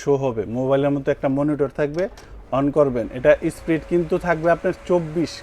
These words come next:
খুব হাই স্পিডের ফ্যান এটা। আর মুড আছে এখানে দেখেন, এখন আছে স্লিপ মুডে, এখন আছে নরমাল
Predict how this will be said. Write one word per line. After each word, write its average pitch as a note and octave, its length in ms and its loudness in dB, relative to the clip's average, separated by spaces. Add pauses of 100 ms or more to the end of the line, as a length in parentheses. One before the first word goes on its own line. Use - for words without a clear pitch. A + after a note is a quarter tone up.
খুব E3 120 -2 (140)
হাই D3 180 4 (160)
স্পিডের E3+ 460 -2
ফ্যান D3 180 2 (100)
এটা। E3 160 2 (680)
আর C#3 80 4 (160)
মুড E3+ 180 6 (120)
আছে D#3+ 140 0 (100)
এখানে C3 280 0
দেখেন, C3+ 200 0 (100)
এখন D#3 220 -2
আছে D#3 140 -2 (120)
স্লিপ D3+ 340 0
মুডে, D3+ 240 2 (600)
এখন D3 180 4 (100)
আছে D#3+ 160 0 (100)
নরমাল D3+ 320 4